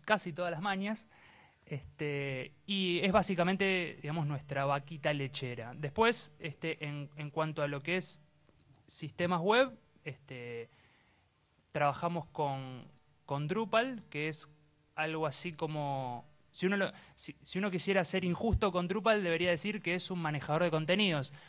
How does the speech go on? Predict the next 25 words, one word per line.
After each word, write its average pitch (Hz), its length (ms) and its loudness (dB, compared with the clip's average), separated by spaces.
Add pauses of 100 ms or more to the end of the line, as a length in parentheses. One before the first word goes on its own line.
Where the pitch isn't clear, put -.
(120)
un, 170 720 -4 (500)
un 165 80 0
software 214 380 2
que 170 180 -2 (460)
nos 170 240 -2
permite, 233 760 4 (320)
este, 139 600 -6 (100)
montar 151 480 0
un 156 100 -2
sitio 143 340 2
web. 120 300 2
Bueno, 120 280 -10
Drupal 180 440 0
afortunadamente 175 960 -2
es 165 180 -4
eso 196 220 -2
y 160 60 0
muchísimo 147 480 -4
más. 151 300 -2 (600)
Es 175 360 -6 (800)
casi 214 560 10
un 165 160 4
framework 180 500 4
de 143 120 0
desarrollo 165 680 -2